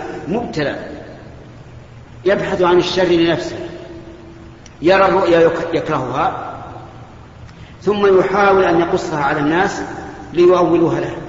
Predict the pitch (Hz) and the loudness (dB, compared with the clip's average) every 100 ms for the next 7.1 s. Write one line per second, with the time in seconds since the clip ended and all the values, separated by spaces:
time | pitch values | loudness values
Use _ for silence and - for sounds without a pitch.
0 | - - 165 175 170 156 151 180 147 139 | -14 -4 2 4 4 2 -2 0 0 -2
1 | 127 - - - - - - - - 135 | -6 -10 -14 -16 -18 -18 -20 -20 -14 -8
2 | 135 151 147 180 - - - - - - | -4 -4 -2 -4 -4 -8 -14 -16 -16 -18
3 | - - - - 120 139 160 185 175 139 | -20 -20 -20 -14 -6 -2 2 2 2 -2
4 | 165 170 147 143 160 165 147 131 123 165 | -2 0 -2 -4 -4 -4 -2 -4 -4 -4
5 | 156 143 175 160 - 156 175 175 - - | -4 -4 -4 -4 -4 0 2 2 -2 -8
6 | - 147 156 185 - 180 160 151 135 120 | -8 -4 -2 -2 -4 -2 -2 -2 -4 -8
7 | - | -10